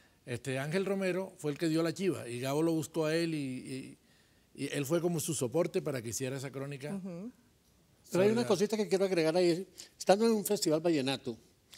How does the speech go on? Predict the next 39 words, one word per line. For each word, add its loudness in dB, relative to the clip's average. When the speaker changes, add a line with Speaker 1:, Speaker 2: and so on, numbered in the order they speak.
Speaker 3:
en -6
la -2
casa 2
de 2
Aníbal 0
Martínez, -2
si -14
mal -8
no -8
estoy, -12
estábamos -2
haciendo, -4
eso -4
ya, -6
ya -4
lo -2
invi-, -4
lo -6
invitaban -6
a -4
uno -4
a -4
desayunar -4
Speaker 2:
Sí. -8
Speaker 3:
con -6
whisky. 0
Entonces -8
estábamos -8
haciendo -6
la -6
cola -2
para -8
irnos -6
a -4
servir -4
el -4
morrocoy -2
y -4
la, -8